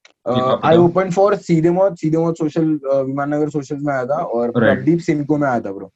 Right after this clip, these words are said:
Speaker 2: हम्म, हम्म, हम्म।
Speaker 1: So, uh, वहाँ पे, ब्रो, इतना इंटेंस हो गया था कि
Speaker 2: हम्म।
Speaker 1: that was my first experience कि मैंने लोगों के ऊपर पानी फेंका है on stage पे।
Speaker 2: Damn।
Speaker 1: विषय गोल
Speaker 2: <laughs>
Speaker 1: करते करते, और लोग, और देखो, पता है क्या भाई,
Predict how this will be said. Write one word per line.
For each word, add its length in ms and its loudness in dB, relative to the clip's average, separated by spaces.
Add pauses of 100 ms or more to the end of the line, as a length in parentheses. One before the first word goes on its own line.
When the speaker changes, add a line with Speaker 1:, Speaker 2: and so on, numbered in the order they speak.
Speaker 2:
हम्म, 140 10
हम्म, 180 6
हम्म। 340 -6
Speaker 1:
So, 640 -4
uh, 500 2 (180)
वहाँ 260 -2
पे, 160 0
ब्रो, 300 2
इतना 300 0
इंटेंस 380 -4
हो 80 2
गया 160 2
था 220 -2 (160)
कि 220 4
Speaker 2:
हम्म। 180 -2
Speaker 1:
that 200 -4
was 220 -2
my 100 -2 (100)
first 300 -2
experience 400 -4
कि 100 -6
मैंने 240 0
लोगों 280 2
के 80 0
ऊपर 180 2
पानी 300 -2
फेंका 220 -6
है 60 -16 (460)
on 200 -2
stage 280 0
पे। 300 0
Speaker 2:
Damn। 100 -6 (720)
Speaker 1:
विषय 340 2
गोल 180 8
Speaker 2:
<laughs> 0 -
Speaker 1:
करते 380 2
करते, 260 -2
और 320 0
लोग, 360 2 (320)
और 160 -2
देखो, 200 -2
पता 240 2
है 60 2
क्या 100 0
भाई, 320 -4